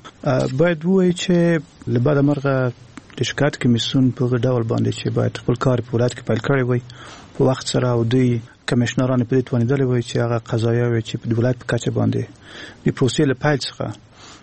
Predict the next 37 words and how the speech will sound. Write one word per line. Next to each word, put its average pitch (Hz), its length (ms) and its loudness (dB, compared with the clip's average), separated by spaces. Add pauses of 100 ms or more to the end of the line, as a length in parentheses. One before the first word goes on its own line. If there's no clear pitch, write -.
(140)
هغه 120 440 0
ورته 127 200 -2
راجع 117 200 2
شوي 143 220 2
او 127 120 2
څېړلې 135 440 0
وای، 127 180 0 (140)
له 117 100 0
بده 120 200 0
مرغه 117 160 -2
چې - 200 -12
دا 117 120 0
کار 113 120 0
ونه 110 220 2
سو. 156 120 -2 (680)
اوس 185 280 2
کوم 190 120 4
اعتراضونه، 151 420 2
شکایتونه 139 300 0
چې - 260 -8
راغلي 131 340 0
دوی 131 180 4
ته، 120 240 2 (300)
هغه 131 240 0
خصوصاً 127 400 0
د - 20 2 (640)
کاندیدانو 123 440 2
لومړني 117 560 2
لیست - 160 -2
په 127 80 -2
اړه 123 180 0
باندې، 120 240 -2 (340)
په 151 100 0
دې 185 160 4
کې 180 140 2 (340)
موږ 165 100 -2 (220)
څو 165 120 2